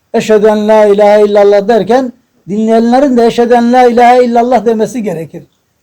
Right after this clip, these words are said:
"Eşhedü enne Muhammed Resulullah" derken "Eşhedü enne Muhammed Resulullah" demek, demesi gerekir. Ha, demek biz onunla sürekli günde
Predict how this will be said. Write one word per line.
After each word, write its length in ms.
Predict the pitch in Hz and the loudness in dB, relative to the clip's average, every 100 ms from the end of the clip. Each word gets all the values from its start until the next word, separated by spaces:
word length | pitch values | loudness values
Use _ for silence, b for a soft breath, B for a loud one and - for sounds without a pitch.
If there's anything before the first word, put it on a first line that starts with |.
| _ _ _ - | _ _ _ -8
"Eşhedü 300 | 233 254 262 | -2 0 2
enne 240 | 254 247 | 0 0
Muhammed 400 | 240 196 254 247 | -2 -2 -2 0
Resulullah" 460 | 233 233 - 247 220 | 0 -2 -2 -2 0
derken 340 | 262 - 262 | -2 -2 -4
"Eşhedü 320 | 254 240 247 254 | -2 -2 0 0
enne 220 | 240 240 | -2 -2
Muhammed 460 | 220 226 247 240 | -4 -4 -4 -2
Resulullah" 360 | 233 - 240 240 | -4 -4 -4 -2
demek, 400 | 233 233 220 196 | -2 -2 -4 -8
demesi 340 | 208 208 240 | -6 -6 -6
gerekir. 380 | 220 262 170 180 - _ _ _ - | -6 -6 -8 -12 -14 _ _ _ -2
Ha, 220 | 214 202 | 0 0
demek 340 | 240 269 214 | 0 -2 -2
biz 200 | 254 214 | -4 -2
onunla 460 | 208 262 294 240 208 | -2 2 2 2 -2
sürekli 480 | - 240 220 233 262 | -2 0 0 -2 -6
günde 520 | 220 233 262 294 | -4 -2 0 0